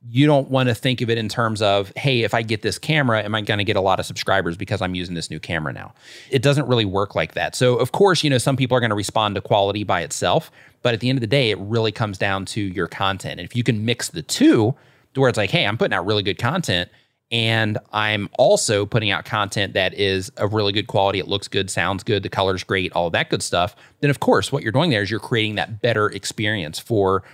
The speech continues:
the people that are watching your videos. But adding accessories to your GoPro, just that by itself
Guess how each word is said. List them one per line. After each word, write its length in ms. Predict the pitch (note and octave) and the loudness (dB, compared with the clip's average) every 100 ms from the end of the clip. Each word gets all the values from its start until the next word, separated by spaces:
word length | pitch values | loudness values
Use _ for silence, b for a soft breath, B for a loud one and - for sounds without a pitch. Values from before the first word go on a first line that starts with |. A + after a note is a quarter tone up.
| _ | _
the 80 | - | -4
people 240 | A2 G#2 | -2 0
that 80 | F#2 | 0
are 60 | G2 | 2
watching 320 | F#2+ - G2 | 0 0 -6
your 80 | F2+ | -2
videos. 500 | C#3 A#2+ F#2+ F#2 F#2 | 2 2 2 -2 -6
But 460 | - G3 B2+ A#2+ - b b _ _ - | 2 4 4 0 -8 b b _ _ -4
adding 300 | C3+ C#3+ B2+ | 0 2 2
accessories 480 | - C#3 B2+ B2+ A#2 | 2 2 2 0 2
to 80 | |
your 140 | A#2+ G2+ | 0 2
GoPro, 640 | D#3 F#3+ B2+ A#2+ A2+ A2 b b _ _ _ A#2+ | 2 2 4 4 4 2 b b _ _ _ -8
just 380 | A2+ C#3+ C#3 - | 2 4 4 2
that 240 | B2 A#2+ | 0 2
by 140 | A#2+ G#2 | 2 0
itself 720 | - - E3+ C3+ A#2+ - | -2 0 2 4 2 -2